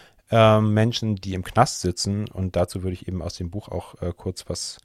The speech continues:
ja, gerne kurz was, was vorlesen oder ein Zitat, ähm, bringen. Genau, das, äh, Zitat aus Ingrid Strobels Buch ist relativ am Anfang und da geht es darum, wie sie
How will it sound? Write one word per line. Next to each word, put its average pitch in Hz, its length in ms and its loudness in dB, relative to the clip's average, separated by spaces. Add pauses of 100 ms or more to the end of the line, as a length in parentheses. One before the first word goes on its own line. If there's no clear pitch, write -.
(1500)
ja, 95 140 8
gerne 104 180 8
kurz - 240 4
was, - 180 0
was 101 100 0
vorlesen 143 440 8
oder 113 100 6
ein 107 80 4
Zitat, 101 500 0
ähm, 90 380 0 (260)
bringen. 95 520 -2 (760)
Genau, 87 280 -6
das, - 340 -4
äh, 92 260 0
Zitat - 400 4
aus 107 160 -2
Ingrid 101 300 -6
Strobels 120 360 -2
Buch - 380 -8
ist - 220 -12
relativ 92 340 -4
am 90 100 -6
Anfang 120 520 -6 (480)
und 90 160 -6
da 90 60 -2
geht 87 180 -6
es - 160 -8
darum, 90 400 -2
wie 87 100 -4
sie 87 500 -4